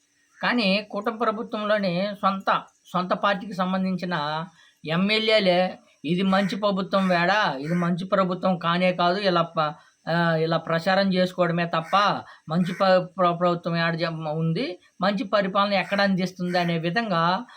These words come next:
ఆ, విమర్శిస్తున్నారని చెప్పుకోవచ్చు. విమర్శిస్తున్నా కాదు, చూపిస్తున్నారు. ఏకంగా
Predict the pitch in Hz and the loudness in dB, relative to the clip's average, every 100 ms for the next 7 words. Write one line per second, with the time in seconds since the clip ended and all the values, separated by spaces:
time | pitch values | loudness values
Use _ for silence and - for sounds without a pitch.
0 | - - 190 190 185 208 226 233 208 214 | -20 -4 0 0 0 0 -2 -2 -4 -2
1 | 202 196 196 175 160 - 143 139 143 180 | 0 0 0 -2 -4 -8 -10 -8 -6 -2
2 | 233 240 202 220 262 185 160 - 240 330 | -2 -4 -6 -4 0 -2 -2 -4 -2 -2
3 | - 247 214 165 107 _ _ _ _ _ | -2 -2 0 -2 -4 _ _ _ _ _
4 | _ - 156 196 233 214 190 208 269 | _ -4 -2 0 -2 0 0 0 -4